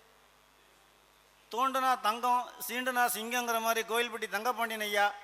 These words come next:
இன்னைக்கு தமிழ்நாட்டுல மாணவர்கள் ஆயிரத்துக்கு மேல உருவாகி, ஜோதிடர்களை உருவாக்கி, இன்றும் குறைந்தது ஒரு ஆயிரம் மாணவர்கள் அவரிடம் ப-, படிக்கிறாங்க அப்படின்னா, அவரை மாதிரி உள்ளம் யாருக்கும் வராது. இன்னைக்கு நாங்க இங்க இருந்தாலும் எங்களை பத்தி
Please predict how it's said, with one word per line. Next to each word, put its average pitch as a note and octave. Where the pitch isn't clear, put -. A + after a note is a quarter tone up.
இன்னைக்கு G#3
தமிழ்நாட்டுல A#3+
மாணவர்கள் A#3
ஆயிரத்துக்கு B3
மேல A#3+
உருவாகி, A#3
ஜோதிடர்களை A#3
உருவாக்கி, A#3
இன்றும் B3
குறைந்தது C4
ஒரு B3+
ஆயிரம் A#3
மாணவர்கள் B3+
அவரிடம் A#3
ப-, A3
படிக்கிறாங்க A#3
அப்படின்னா, B3
அவரை A3
மாதிரி B3+
உள்ளம் A#3+
யாருக்கும் A3+
வராது. G#3+
இன்னைக்கு A#3
நாங்க A3+
இங்க A#3
இருந்தாலும் B3+
எங்களை A#3
பத்தி B3+